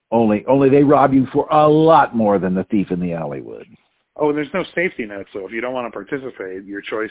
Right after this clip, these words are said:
Speaker 2: is to fucking die. That's,
Speaker 1: Yeah.
Speaker 2: that's your choice. Die.
Speaker 1: Right.
Speaker 2: Then. No problem.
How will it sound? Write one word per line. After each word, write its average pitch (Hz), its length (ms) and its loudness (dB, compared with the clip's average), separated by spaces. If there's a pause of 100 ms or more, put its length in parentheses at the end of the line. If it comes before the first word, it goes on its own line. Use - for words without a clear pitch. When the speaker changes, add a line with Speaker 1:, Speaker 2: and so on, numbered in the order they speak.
Speaker 2:
is 92 140 -14 (120)
to 85 140 -12 (120)
fucking 98 240 -12 (100)
die. 104 500 -14 (260)
That's, 127 120 0
Speaker 1:
Yeah. 135 320 4
Speaker 2:
that's 101 240 -10
your 101 120 -10
choice. 95 420 -8 (360)
Die. 101 80 0
Speaker 1:
Right. 101 380 2 (580)
Speaker 2:
Then. 101 340 -12 (440)
No 117 140 -2
problem. 98 540 -6